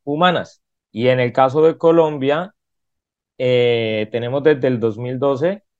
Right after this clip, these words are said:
que, eh, la filosofía, por ejemplo,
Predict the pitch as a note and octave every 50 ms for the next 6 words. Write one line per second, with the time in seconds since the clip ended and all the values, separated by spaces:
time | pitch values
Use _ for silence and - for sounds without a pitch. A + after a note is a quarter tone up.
0 | _ _ _ _ _ _ _ _ - B2+ B2 A#2+ A#2+ - - _ G#2+ A2 A2+ A2+
1 | A2+ A2+ G#2+ G#2 G#2 - _ _ _ _ _ - A2 A#2+ C3 B2+ - - B2 B2
2 | A#2 B2 G#2+ - B2 C3+ D#3 D#3 - E3 D3 B2+ A#2 C3 B2+ B2+ C3 D#3+ F#3 G#3
3 | A3